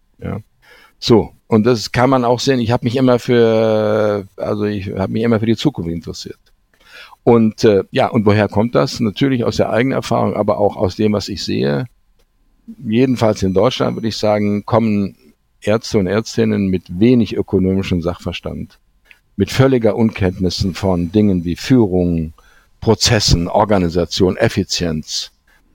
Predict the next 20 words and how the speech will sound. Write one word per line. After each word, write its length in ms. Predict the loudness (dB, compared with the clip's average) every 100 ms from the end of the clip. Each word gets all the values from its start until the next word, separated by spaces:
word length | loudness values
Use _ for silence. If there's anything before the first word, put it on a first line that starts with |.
| _
in 140 | 2 2
das 160 | 2
Berufsleben. 720 | 0 0 0 -2 -4 -2 -2
Und 420 | 0 2 0 -2 0
offensichtlich 560 | 0 2 -2 -2 0
werden 160 | 0 0
sie 100 | 0
dort 240 | 0 0
aber 240 | -2 -2 0
auch 220 | -2 0
von 200 | -2 0
diesen 280 | -2 -4 -4
Themen 520 | 0 0 0 -2 -6 _ _ _ _
weiterhin 420 | 2 4 4 2
ferngehalten. 800 | 2 0 0 -4 -8 -12 -14 -20 -20 _ _ _
Ja, 220 | -6 -4 -6
Sie 160 | -12
kennen 260 | -6 -2 0
das 200 | -2 -2
Thema, 420 | -2 0 0 -2